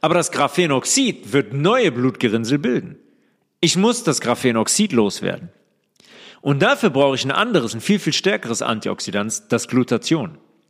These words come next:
Und der Heilpraktiker in dem Video erzählt weiter, ähm,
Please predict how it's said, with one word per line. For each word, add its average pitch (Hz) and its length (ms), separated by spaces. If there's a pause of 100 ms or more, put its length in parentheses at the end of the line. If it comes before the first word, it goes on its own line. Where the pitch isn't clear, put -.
(600)
Und 156 160
der 160 140
Heilpraktiker 160 680
in 117 100
dem 113 160
Video 120 240
erzählt 113 420
weiter, 107 500 (1300)
ähm, 117 400